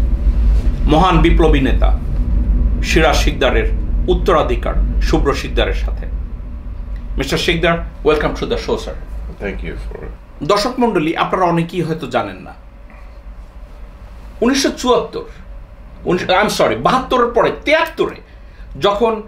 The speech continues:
Speaker 1: শেখ সাহেব ষোলোই ডিসেম্বর উদযাপনের জন্য গেলেন, আমরা যতদূর জানি কমরেড সিরাজ শিকদার ওই ষোলোই ডিসেম্বরের দিন
Speaker 2: হুম।
Speaker 1: উনি হরতাল ডেকেছিলেন।
Speaker 2: এখন মজার একটা ব্যাপার হলো, নীলু ভাই,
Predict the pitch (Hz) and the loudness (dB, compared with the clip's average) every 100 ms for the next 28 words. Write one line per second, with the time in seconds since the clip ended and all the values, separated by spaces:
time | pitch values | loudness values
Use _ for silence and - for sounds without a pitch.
0 | - - - 226 - 226 - - 190 220 | -12 -6 -2 -2 0 -2 -2 -4 -2 -2
1 | 220 214 226 202 196 170 196 202 190 180 | -2 -4 -2 0 0 0 -2 -2 -4 -4
2 | 170 160 151 123 104 - - - - - | -4 -4 -4 -6 -8 -10 -16 -18 -18 -20
3 | - - - - - - - 156 196 233 | -20 -20 -20 -20 -20 -20 -6 -2 0 2
4 | 208 - 190 220 170 165 123 - - - | 0 -2 -6 -4 0 0 0 -8 -16 -20
5 | - - - - - - - - - - | -20 -20 -20 -20 -20 -20 -20 -20 -20 -20
6 | - - - 165 170 185 - 233 226 - | -20 -20 -6 0 2 2 2 0 0 -2
7 | 143 - - - - - - - - - | -4 -8 -12 -18 -20 -20 -20 -20 -18 0
8 | 175 170 185 214 220 226 254 226 226 208 | 0 0 0 2 2 0 0 2 2 2
9 | 165 135 - - - - - 98 90 90 | 0 -4 -4 -14 -20 -20 -18 -16 -16 -6
10 | - 196 196 127 - - 185 185 247 220 | 0 2 2 0 -6 -2 0 2 2 2
11 | 175 - - - 78 - - - - - | 0 -4 -14 -16 -16 -18 -20 -20 -20 -20
12 | - - - - - - 147 151 139 123 | -20 -20 -20 -20 -20 -12 -8 -4 -4 -4
13 | 117 123 131 127 113 87 85 85 78 85 | -4 -2 2 0 0 -6 -8 -8 -10 -10
14 | 92 92 98 98 | -12 -12 -10 -12